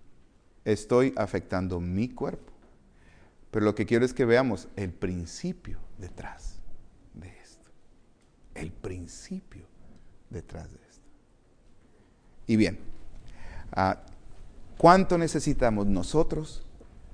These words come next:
atender y conocer y exponernos a la palabra del Señor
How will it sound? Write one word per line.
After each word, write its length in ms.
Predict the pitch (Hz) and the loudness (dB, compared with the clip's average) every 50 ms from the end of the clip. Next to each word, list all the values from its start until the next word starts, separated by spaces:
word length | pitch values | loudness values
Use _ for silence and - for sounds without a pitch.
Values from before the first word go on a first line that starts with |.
| - - - - - - - - - - | -20 -20 -20 -20 -20 -20 -20 -12 -2 0
atender 800 | 98 92 - - 98 90 87 85 85 101 107 120 135 139 - - - - | 0 0 2 0 -2 0 2 4 6 8 8 6 4 2 -4 -8 -4 -2
y 120 | 113 110 | 0 0
conocer 720 | - - 104 98 90 82 82 - - 120 120 127 123 - - | 2 2 2 2 2 0 -2 0 2 4 4 4 2 0 0
y 120 | - 110 | 0 0
exponernos 800 | 95 - - - 92 90 92 95 107 117 117 123 123 117 117 - | 0 0 -4 -6 -4 -2 2 4 4 4 4 4 0 -2 -2 -2
a 40 | 101 | -2
la 140 | 92 90 - | -2 -2 -2
palabra 340 | - 85 90 92 95 104 107 | -2 0 2 2 2 2 0
del 100 | 104 101 | -4 -6
Señor 440 | - - 87 92 98 101 110 113 | -8 -8 -6 -4 -2 -2 -4 -4